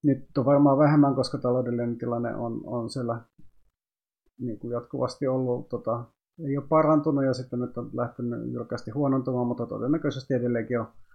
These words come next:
laittomasti Venäjällä oleskelijoita seitsemän numeroinen luku.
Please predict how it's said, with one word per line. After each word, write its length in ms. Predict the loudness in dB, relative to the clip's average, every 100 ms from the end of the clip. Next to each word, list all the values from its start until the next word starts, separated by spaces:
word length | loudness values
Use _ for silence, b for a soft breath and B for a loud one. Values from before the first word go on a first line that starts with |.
| _ _ _ _ _ _
laittomasti 560 | 4 6 6 4 2 2
Venäjällä 420 | 4 4 4 4
oleskelijoita 840 | 2 0 0 -2 0 0 2 0
seitsemän 420 | -2 -2 0 0
numeroinen 480 | 2 0 0 0 0
luku. 400 | -2 -4 -8